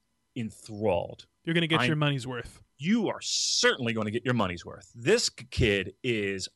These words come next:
Speaker 1: unfucking believable. Let me give you, let me give you, let me give you my take on Will Ospreay, if, if, if you don't mind.
Speaker 2: Go
Speaker 1: You
Speaker 2: for
Speaker 1: know
Speaker 2: it.
Speaker 1: how, you know how we all, like, the Matt Sydal.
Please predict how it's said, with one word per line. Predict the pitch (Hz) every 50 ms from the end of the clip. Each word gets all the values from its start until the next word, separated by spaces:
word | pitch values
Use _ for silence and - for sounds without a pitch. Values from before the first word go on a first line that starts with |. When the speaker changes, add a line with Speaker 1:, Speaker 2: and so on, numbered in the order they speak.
| _ _ -
Speaker 1:
unfucking | 165 165 165 175 180 190 185 - - - - - 151 139 - - 151 147 147 - -
believable. | 123 120 117 117 120 131 143 147 120 104 87 - - - - - - - - - - _ _ _ _ _ - - _ _ - - _ _ - -
Let | 240 285
me | 339
give | 294 320 269
you, | 220 -
let | - 262
me | 294 262
give | 294 254
you, | 220 175 135 -
let | - 240
me | 294 277
give | 247 220
you | 208 170
my | 151 139
take | 127 - - - 123 117 -
on | 107 98 98
Will | - 107 117 123 110 104
Ospreay, | 98 101 101 - - - 104 101
if, | 101 92 98 -
if, | 113 113 - -
if | - - 123
you | 131 120
don't | 110 95 -
mind. | 90 87 - - _ _ _ _ _ _ _ _ _ _ _ _
Speaker 2:
Go | - 269 226
Speaker 1:
You | 226 294
Speaker 2:
for | 381
Speaker 1:
know |
Speaker 2:
it. | 392 370
Speaker 1:
how, | 403 359 208 160 131 160 _ _ -
you | 247 302
know | 349 330
how | 339 330 277
we | 214 202 202
all, | 202 202 202 202 180
like, | 175 175 160 - - _ _ _ _ _ -
the | - 131
Matt | 123 127 123 123 - -
Sydal. | - - - 135 120 117 117 107 113 107 101 98 98